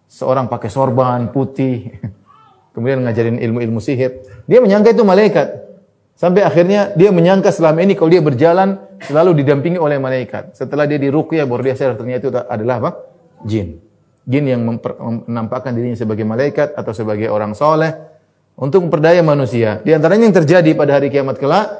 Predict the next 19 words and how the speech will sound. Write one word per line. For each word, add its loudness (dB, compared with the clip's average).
ketika 0
Allah 0
berkata 0
kepada -2
orang-orang -4
tersebut, -2
Allah 0
tanya 0
kepada 2
malaikat, -2
Allah -2
kumpulkan -2
mereka -2
dengan -2
malaikat. -8
"Ahaula'i 2
iyyakum 0
kanu 0
ya'budun?" 0